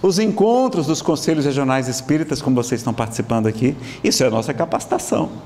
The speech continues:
para que a gente possa trabalhar mais e melhor e com mais conhecimento, com mais propriedade, com mais qualidade. Se capacitar é muito importante, não é? Ele vai dizer que a tribulação gera experiência,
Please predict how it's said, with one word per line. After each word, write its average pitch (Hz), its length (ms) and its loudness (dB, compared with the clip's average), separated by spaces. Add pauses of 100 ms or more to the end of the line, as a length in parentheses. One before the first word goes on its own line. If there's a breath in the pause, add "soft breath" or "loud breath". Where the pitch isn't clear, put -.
(580)
para 131 140 2
que 127 60 0
a 117 40 2
gente 110 160 -2
possa 113 180 -2
trabalhar 113 440 0
mais 156 540 2
e 151 60 2
melhor 131 560 2 (220 loud breath)
e 123 60 -4
com 120 160 2
mais 117 320 4
conhecimento, 127 580 0
com 113 80 -4
mais 104 200 2
propriedade, - 840 -4
com 117 80 0
mais 98 200 4
qualidade. 135 640 -2 (1160)
Se - 200 0
capacitar 120 880 -2
é 101 140 0
muito 92 320 2
importante, - 640 -4
não 113 80 0
é? 151 100 -4 (580 loud breath)
Ele 160 140 2
vai 165 140 2
dizer 139 420 0
que 147 80 -2
a 135 40 2
tribulação 135 640 0
gera 117 240 2
experiência, 123 800 -2